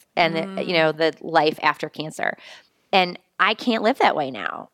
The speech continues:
Speaker 1: I will never be done with treatment. I will be in treatment the rest of my life. So I have to find a way to intertwine the pain and the joy, and the,
Speaker 2: Mm.
Speaker 1: you know, they are mutually exclusive in my life, and I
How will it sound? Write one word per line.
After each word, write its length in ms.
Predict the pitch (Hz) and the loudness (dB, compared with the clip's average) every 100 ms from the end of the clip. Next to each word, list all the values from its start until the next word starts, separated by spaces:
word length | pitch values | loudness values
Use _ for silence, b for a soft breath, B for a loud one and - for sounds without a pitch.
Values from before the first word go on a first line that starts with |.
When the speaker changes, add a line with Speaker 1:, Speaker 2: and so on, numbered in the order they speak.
| - | 0
Speaker 1:
I 120 | 202 | 0
will 160 | 214 226 | 2 2
never 280 | 208 226 226 | 2 2 0
be 120 | 190 | 0
done 260 | 175 170 | 0 0
with 140 | 180 180 | 0 -2
treatment. 380 | 214 214 147 - | -2 -2 -2 0
I 120 | 160 | 0
will 140 | 185 196 | 2 0
be 140 | 196 | -2
in 60 | 190 | -2
treatment 320 | 190 175 165 | -4 -4 -2
the 100 | 170 | 0
rest 220 | 156 - | 0 -2
of 80 | 156 | -2
my 140 | 147 | -2
life. 240 | 139 - - | -2 -6 -2
So 140 | 202 | 2
I 160 | 214 220 | 4 2
have 200 | 202 196 | 0 0
to 100 | 208 | 0
find 220 | 190 180 | -2 0
a 100 | 170 | 0
way 320 | 170 156 156 B B B | 2 2 0 B B B
to 120 | 180 - | -4 0
intertwine 840 | 175 170 - 180 156 139 139 175 190 b b | 2 2 0 0 0 0 -4 -8 -14 b b
the 100 | - | -2
pain 560 | 185 190 170 160 160 170 - | 0 0 0 2 0 -2 0
and 260 | 160 160 | 0 2
the 360 | 156 151 151 - _ _ _ _ _ _ - | 4 4 4 -2 _ _ _ _ _ _ -6
joy, 580 | - 220 226 - - - - | 2 4 4 0 -6 -8 -4
and 180 | 175 | -2
the, 80 | 175 | -2
Speaker 2:
Mm. 60 | 170 | -2
Speaker 1:
you 60 | 190 | 0
know, 360 | 175 170 - - _ | 2 2 -2 -12 _
they 200 | 175 202 | -2 2
are 100 | 196 | 2
mutually 500 | 185 196 196 208 196 | 2 -2 -2 0 0
exclusive 500 | 175 - 175 175 226 | 0 -4 -4 -2 -2
in 80 | 247 | -2
my 180 | 269 262 | -2 0
life, 380 | 277 285 311 - B B B - | 2 2 0 -4 B B B 2
and 500 | 185 180 175 180 - _ _ _ _ _ _ _ | 4 2 0 -8 -12 _ _ _ _ _ _ _
I 520 | - 175 180 185 190 | 0 2 4 2 0